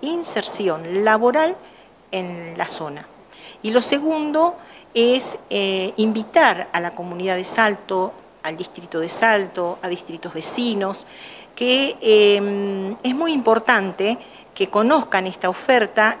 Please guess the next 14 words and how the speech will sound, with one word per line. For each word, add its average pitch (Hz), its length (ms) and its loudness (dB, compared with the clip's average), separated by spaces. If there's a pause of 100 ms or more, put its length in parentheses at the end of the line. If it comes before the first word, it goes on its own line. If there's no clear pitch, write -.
y 196 120 -8
la 196 420 4 (400)
tomen 294 300 -2
como, 202 460 2 (720)
eh, 196 480 -2
un 277 240 0
ofrecimiento 233 960 2
que 196 100 -4
se - 100 -2
está 254 220 0
haciendo 202 720 0
desde 190 340 -4
el 185 120 0
lugar 233 540 4